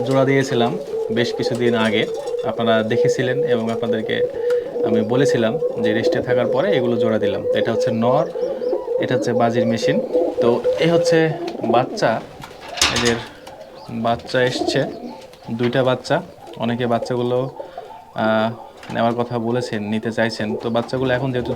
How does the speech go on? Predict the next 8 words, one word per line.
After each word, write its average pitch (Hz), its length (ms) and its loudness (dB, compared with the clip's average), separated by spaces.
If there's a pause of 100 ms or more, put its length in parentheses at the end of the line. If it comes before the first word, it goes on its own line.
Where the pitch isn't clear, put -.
ছোট, 120 180 2
আহ, - 1000 -2
এদের 117 240 2
হায়াত 117 300 2 (460)
মওতের 117 360 4
কথা 117 220 -2
তো 123 40 0 (120)
বলা 113 120 2